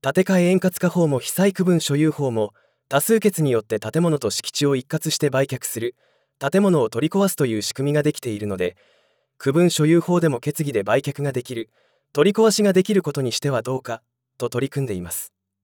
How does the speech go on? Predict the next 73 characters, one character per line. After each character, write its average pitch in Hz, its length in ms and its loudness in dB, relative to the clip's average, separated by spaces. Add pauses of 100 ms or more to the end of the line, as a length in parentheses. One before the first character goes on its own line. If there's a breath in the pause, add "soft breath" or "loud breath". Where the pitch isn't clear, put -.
一 - 140 -12
棟 196 200 4
リ 156 220 4
ノ 160 100 2
ベ 175 120 2
ー - 20 4
シ 170 140 0
ョ 170 40 0
ン 160 40 -2
工 147 180 -6
事。 - 180 -10 (440)
占 202 240 4
有 214 180 4
部 202 100 6
分 175 160 4
の 117 100 0
す - 140 -2
べ 190 100 2
て 151 120 -2
を 104 100 0
更 117 200 -4
新 117 200 -4
す - 160 -8
る、 107 160 -8 (440)
ス - 140 -6
ケ 226 100 6
ル 220 80 2
ト 175 120 2
ン 135 60 0
に 110 80 -2
し - 80 -4
て 135 120 -2
か 147 120 -4
つ - 220 -14
共 185 240 2
用 208 160 6
部 202 100 4
分 170 160 2
の 101 100 -4
工 135 200 -4
事 120 100 -6
も 95 100 -6
す - 160 -8
る。 92 160 -6 (540)
現 156 220 4
行 180 180 0
法 165 180 0
で 160 80 2
は 107 140 0
こ 120 160 -6
れ 151 80 2
は 165 120 2
全 165 280 2
員 151 140 0
同 151 180 0
意 165 60 2
が 147 100 0
必 - 240 -10
要 123 120 -4
な 127 100 -4
ん 120 40 -8
で 98 100 -10
す。 - 220 -12 (440)
建 139 100 -8
て 208 120 2
替 233 140 2
え 226 40 4
で 226 100 4
は 180 100 2
な 131 140 -2
い 135 60 -2
の 117 100 -4
で、 101 220 -2